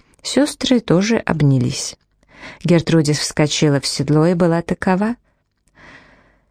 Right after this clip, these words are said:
В переметной суме, притороченной к седлу, лежала банка со вкусом детства, гренки на сливках в сиропе с фруктами.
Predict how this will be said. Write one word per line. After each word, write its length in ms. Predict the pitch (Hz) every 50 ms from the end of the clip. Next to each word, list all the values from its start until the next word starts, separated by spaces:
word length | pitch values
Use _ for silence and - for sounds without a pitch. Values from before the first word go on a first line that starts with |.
| _ _
В 80 | - -
переметной 540 | - 208 220 247 294 339 330 - 262 254
суме, 560 | 220 - - 202 196 190 190 202 233 254 285 269 - - _
притороченной 720 | - 214 220 - 233 233 233 226 - - 220 220 220 220
к 60 | 214
седлу, 500 | - - - 220 214 190 208 208 214 208
лежала 480 | 202 190 185 175 190 233 247 233 202 185
банка 540 | 165 139 156 175 220 233 226 208 - 202 196
со 220 | - - 170 151 143
вкусом 580 | - - - 170 185 180 - - 170 151 147
детства, 640 | 139 131 135 139 139 135 - - - - - - 165 - - - - _ _ _
гренки 400 | 156 156 147 147 139 131 - -
на 140 | 120 117 123
сливках 640 | - - - 131 175 220 240 - - - 202 196
в 80 | - -
сиропе 420 | - - 175 139 139 139 - -
с 80 | 127 -
фруктами. 560 | - - 131 135 - - - - - -